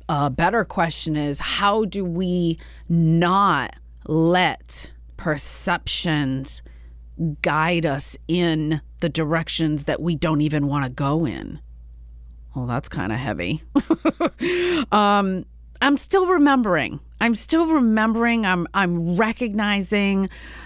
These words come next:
by being present. I'm, I'm remembering that n-, not all,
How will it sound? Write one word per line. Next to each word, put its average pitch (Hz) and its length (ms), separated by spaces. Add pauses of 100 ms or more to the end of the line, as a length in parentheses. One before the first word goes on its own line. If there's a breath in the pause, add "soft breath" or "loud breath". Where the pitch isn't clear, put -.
(120 loud breath)
by 185 240
being 165 440
present. 185 960
I'm, 170 340
I'm 165 280
remembering 240 880
that 196 200
n-, 196 280 (340)
not 196 600 (160)
all, 185 640